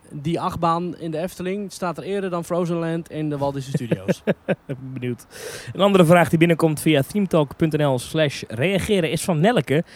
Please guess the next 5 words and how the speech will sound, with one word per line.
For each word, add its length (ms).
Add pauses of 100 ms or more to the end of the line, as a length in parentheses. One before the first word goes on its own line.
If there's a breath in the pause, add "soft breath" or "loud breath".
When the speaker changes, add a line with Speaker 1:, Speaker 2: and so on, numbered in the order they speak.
(300 loud breath)
Speaker 2:
Nelleke 400
die 120
stuurt: 300 (100)
"Hoi 360 (160)
Themetalk. 580